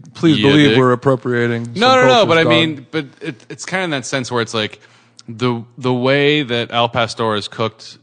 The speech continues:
Speaker 2: or is supposed to be cooked, um, on a,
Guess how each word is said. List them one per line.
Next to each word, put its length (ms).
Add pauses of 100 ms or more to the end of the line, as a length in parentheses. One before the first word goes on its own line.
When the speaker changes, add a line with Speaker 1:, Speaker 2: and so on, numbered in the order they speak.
(180)
Speaker 2:
or 140
is 80
supposed 320
to 40
be 80
cooked, 380 (1200)
um, 460
on 180
a, 160